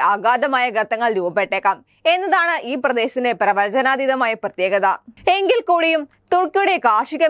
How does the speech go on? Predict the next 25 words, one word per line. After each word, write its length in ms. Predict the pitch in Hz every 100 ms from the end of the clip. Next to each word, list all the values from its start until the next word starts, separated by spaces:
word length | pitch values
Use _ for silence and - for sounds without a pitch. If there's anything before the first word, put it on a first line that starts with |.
| 294
മേഖലയുടെ 400 | 277 285 247 240 240
ഹൃദയം 340 | 311 320 349 381
എന്നറിയപ്പെടുന്ന 520 | 311 269 247 262 226 240
ഭാഗമാണ് 500 | 226 208 233 202 254 392
കോന്യ. 360 | 233 208 190 180 - 240
ധാരാളം 460 | 320 349 392 415 370 262
പാടങ്ങളും 560 | 233 269 302 226 311 - _ _
കൃഷിയിടങ്ങളും 640 | 339 381 440 320 285 285 262 _ _ -
ഫാമുകളും 560 | 349 370 370 381 381 -
ഇവിടെയുമുണ്ട്. 560 | 247 226 240 220 196 190 170 _ _ 330
എന്നാൽ 220 | 370 359 269
രണ്ടായിരത്തി 460 | 247 277 311 285 339
അഞ്ഞൂറോളം 400 | 320 311 302 311
ഗർത്തങ്ങൾ, 400 | 226 214 254 240 233
എന്നാൽ 180 | 370 403 320
രണ്ടായിരത്തി 460 | 247 254 311 262 339
അഞ്ഞൂറോളം 400 | 339 349 339 339
ഗർത്തങ്ങൾ 400 | 285 233 269 262 240 269
അടുത്ത 240 | 311 415 440 330
കാലത്തായി 440 | 320 277 277 269 277 254
ഇവിടെ 200 | 330 320
രൂപപ്പെട്ടിട്ടുണ്ടെന്നാണ് 800 | 220 240 285 247 269 247 247 247 -
കണക്ക്. 360 | 208 196 196 185 - _ _ _ _ 330
ഇവയിൽ 260 | 359 403 349 -
എഴുന്നൂറെണ്ണം 640 | 233 269 302 381 302 240